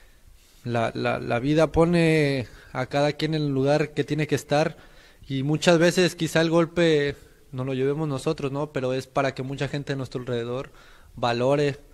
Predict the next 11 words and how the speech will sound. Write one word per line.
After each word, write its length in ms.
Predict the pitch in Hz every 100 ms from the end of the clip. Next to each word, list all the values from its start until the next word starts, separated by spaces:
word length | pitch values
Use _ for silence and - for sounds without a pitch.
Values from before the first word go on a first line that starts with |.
| - - - 131
en 100 | 120
dónde 220 | 131 135
está 240 | - 135
parada, 420 | 135 143 170 170
valore 480 | 160 147 139 160 165
lo 160 | 147 131
que 100 | 127
tiene, 500 | - 160 170 165 151 - 123
valore 400 | 127 131 143 143
lo 180 | 127
que, 360 | - 127 123